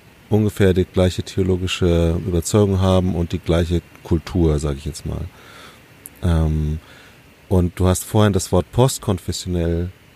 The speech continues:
eingeführt. Das wär für mich eigentlich das, ähm, der Weg zu wirklicher Diversität. Also wo, wo wir gar nicht mehr,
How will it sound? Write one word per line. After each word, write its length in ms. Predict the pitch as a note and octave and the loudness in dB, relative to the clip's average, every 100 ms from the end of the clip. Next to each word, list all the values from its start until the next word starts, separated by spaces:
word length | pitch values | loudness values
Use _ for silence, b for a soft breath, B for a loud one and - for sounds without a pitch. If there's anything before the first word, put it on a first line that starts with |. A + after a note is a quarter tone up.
| - - - | -20 -18 -4
eingeführt. 920 | F2+ F#2 G2 - G2+ A2 C#3 - - _ b b b | -2 -2 -6 -2 0 0 -2 -10 -20 _ b b b
Das 240 | - A2+ - | 0 2 2
wär 140 | A#2+ | 2
für 200 | - B2 | 2 0
mich 480 | A2+ A2+ A#2 - - - - _ - | 2 0 -2 -10 -20 -20 -20 _ -2
eigentlich 800 | G2 G#2 A2 - F#2+ F#2 - - - - - - | 2 2 0 2 2 2 -6 -20 -20 -20 -20 -4
das, 520 | F#2 F2+ - - - - - - | 0 0 -2 -8 -10 -14 -20 -6
ähm, 560 | G2 F#2 F2 E2 E2 E2+ - | -2 0 0 0 -4 -6 -2
der 180 | F#2+ E2+ | 0 2
Weg 400 | F#2+ G2 - - | 2 2 -2 -12
zu 440 | - - F2+ F2 - - - - | -8 -2 0 0 -2 -16 -10 0
wirklicher 400 | A2 - F2 E2+ | 0 0 -2 -2
Diversität. 640 | E2 D#2 D2+ - - D#2 - B B B B B | -2 -4 -4 -6 -6 -8 -8 B B B B B
Also 280 | F2+ F2 F2 | 0 0 4
wo, 300 | F2+ F2+ F2+ B B - - | 4 4 2 B B -8 -2
wo 120 | F2+ | 2
wir 100 | F2+ | 4
gar 180 | F#2 G#2+ | 4 2
nicht 180 | - | 0
mehr, 300 | F#2+ E2+ F2 | 0 0 0